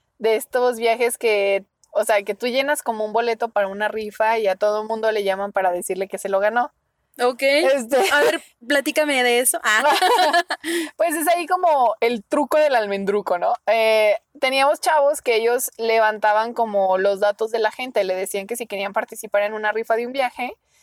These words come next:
Speaker 1: y la gente dejaba su número, su nombre, su domicilio, todo, ¿no?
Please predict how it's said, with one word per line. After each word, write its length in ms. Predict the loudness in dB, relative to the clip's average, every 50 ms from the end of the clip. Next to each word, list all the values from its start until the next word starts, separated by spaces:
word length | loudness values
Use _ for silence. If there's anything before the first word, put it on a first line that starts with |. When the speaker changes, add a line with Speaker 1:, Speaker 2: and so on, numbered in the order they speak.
| _ _ _ _ -6
Speaker 1:
y 120 | -2 0 0
la 120 | 0 0
gente 220 | -2 -4 -2 0
dejaba 340 | 0 0 2 2 2 0 0
su 140 | -2 -4 -8
número, 720 | -4 -2 0 2 2 2 2 0 -2 -2 -2 0 0 0 -2
su 180 | -2 -6 -6
nombre, 680 | -4 0 0 2 2 2 2 0 0 -2 0 0 0 -2
su 80 | -4 -4
domicilio, 720 | -6 -6 -6 -8 -12 -14 -10 -8 -6 -4 -2 -2 -2 0
todo, 300 | 0 0 2 2 0 -2
¿no? 100 | -2 -6